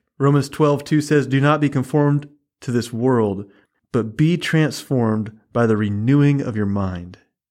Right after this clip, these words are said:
This is so important because what we think, it shapes who we become. And I struggle with my thinking. I have wrong thoughts, thoughts that are unhelpful and unholy.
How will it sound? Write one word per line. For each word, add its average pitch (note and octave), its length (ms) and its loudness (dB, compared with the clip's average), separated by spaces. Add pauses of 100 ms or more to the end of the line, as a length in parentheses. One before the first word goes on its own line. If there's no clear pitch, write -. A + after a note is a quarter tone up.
(260)
This D#3+ 120 -2
is D#3+ 120 2
so B2+ 260 2
important A2+ 640 -2
because B2 420 -2 (300)
what C#3+ 200 2
we D#3 120 4
think, B2+ 500 0 (320)
it C3+ 180 -2
shapes - 640 -2 (200)
who C#3+ 120 2
we C3+ 140 4
become. G#2 720 -4 (580)
And C#3 160 2
I D#3+ 200 2
struggle C#3+ 480 0
with C3+ 160 0
my C3 120 -2
thinking. B2 540 -6 (540)
I B2+ 80 -2
have C3+ 260 0 (180)
wrong C3+ 380 2
thoughts, - 640 -6
thoughts E3 320 0
that D#3+ 160 0
are C#3 260 0 (100)
unhelpful D3 800 -2 (180)
and A2+ 160 -4
unholy. C3+ 640 -2